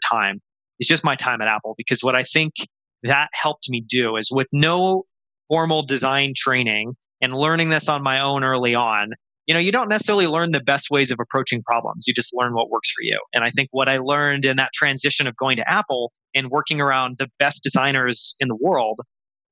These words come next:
is, uh, one, Apple is incredible at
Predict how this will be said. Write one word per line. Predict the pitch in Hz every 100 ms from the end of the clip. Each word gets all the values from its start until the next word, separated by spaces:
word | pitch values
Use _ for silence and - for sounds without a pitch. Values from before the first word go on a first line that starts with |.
| -
is, | 151 143 139 131 - 131
uh, | 123 120
one, | 117 120 131 143 175 185 - 147
Apple | 143 160 156 151
is | 139 120 139
incredible | 127 - 147 151 147
at | 147